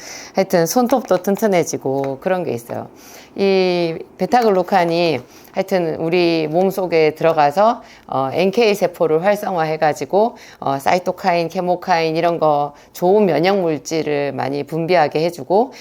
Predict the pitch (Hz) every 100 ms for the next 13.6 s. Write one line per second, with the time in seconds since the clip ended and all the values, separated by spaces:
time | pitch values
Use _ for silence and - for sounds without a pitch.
0 | - - 175 160 151 143 139 139 139 123
1 | - 131 123 143 170 180 175 151 143 135
2 | - 160 160 139 127 143 131 - - -
3 | - 127 131 214 196 185 143 131 135 131
4 | 135 - 196 214 - - - 123 120 117
5 | 117 - - 123 143 - 117 - - -
6 | - - - - - 220 220 233 185 156
7 | 143 143 131 160 143 139 156 139 135 120
8 | - 143 131 135 123 135 160 226 233 240
9 | 240 202 180 - - 202 - 143 143 151
10 | 139 139 135 135 147 123 - - - -
11 | 175 151 156 190 254 247 196 139 147 147
12 | 131 131 131 151 208 220 - 185 151 143
13 | 139 127 123 127 127 123